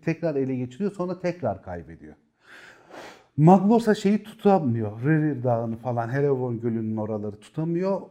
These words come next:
Şeyden, güneyden, e, Markov Madros, yani, e, Madros açığından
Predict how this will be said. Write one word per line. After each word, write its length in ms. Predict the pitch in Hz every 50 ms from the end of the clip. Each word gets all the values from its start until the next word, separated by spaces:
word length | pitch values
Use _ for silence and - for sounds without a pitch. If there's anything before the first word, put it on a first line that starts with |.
| _ _ _ _ -
Şeyden, 520 | - - 156 151 143 147 139 135 123 120
güneyden, 560 | 143 147 156 156 151 143 143 151 143 139 117 110
e, 560 | 120 120 120 120 117 117 117 117 120 120 113 - - -
Markov 440 | 120 127 135 143 143 143 - 151 131 - - 120
Madros, 580 | 131 143 143 143 143 123 117 113 110 - -
yani, 220 | 113 107 110 110 110
e, 320 | 101 107 107 104 104 104
Madros 520 | 98 117 127 131 120 120 120 113 - - - - - - _ _ _ _ -
açığından 800 | 123 117 120 - - 113 110 110 110 110 113 113 101 - -